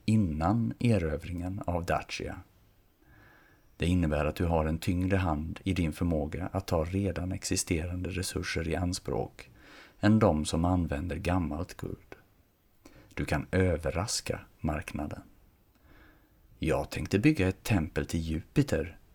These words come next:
säger din kompis Hadrianus. "Na, app, app, app", säger du. "Jag ska bygga två. Och jag betalar i förskott."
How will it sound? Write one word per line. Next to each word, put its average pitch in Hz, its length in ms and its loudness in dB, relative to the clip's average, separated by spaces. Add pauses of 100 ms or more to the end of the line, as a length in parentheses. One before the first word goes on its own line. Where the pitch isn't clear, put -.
säger 78 320 0
din 69 160 -4
kompis - 420 -6
Hadrianus. 76 760 -6 (560)
"Na, - 140 -2
app, - 380 0
app, - 280 -2
app", - 340 -6 (160)
säger 67 340 -4
du. - 180 -10 (440)
"Jag - 260 -2
ska - 160 -4
bygga 78 240 -2
två. - 460 -6 (580)
Och 82 160 0
jag 101 540 2 (140)
betalar 80 460 0
i - 60 -6
förskott." - 880 -2